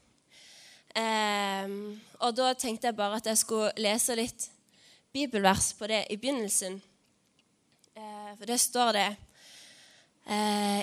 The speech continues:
i første Peters brev, vers, eh, kapittel fem, vers sju til ti. «Og kast all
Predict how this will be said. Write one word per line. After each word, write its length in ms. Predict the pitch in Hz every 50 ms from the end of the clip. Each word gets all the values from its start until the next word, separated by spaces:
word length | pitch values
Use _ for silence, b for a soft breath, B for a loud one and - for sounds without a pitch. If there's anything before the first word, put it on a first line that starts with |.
| -
i 100 | 220 233
første 380 | 233 - 285 254 - - 294 285
Peters 520 | - 277 262 262 254 - 220 202 208 -
brev, 380 | - - 202 196 190 196 214 220 B B B B
vers, 380 | - - 214 214 220 - - - -
eh, 180 | 220 208 202 208
kapittel 480 | - 233 - 226 - - 214 208 226
fem, 300 | - - 247 262 262 240
vers 260 | 214 202 220 - - -
sju 280 | - - 220 220 208
til 200 | 214 - - 196
ti. 220 | - - - 190 - - _ _ _ _ - B B B B B B B B -
«Og 120 | 254 -
kast 380 | - 320 320 320 - - - -
all 200 | - 247 269 302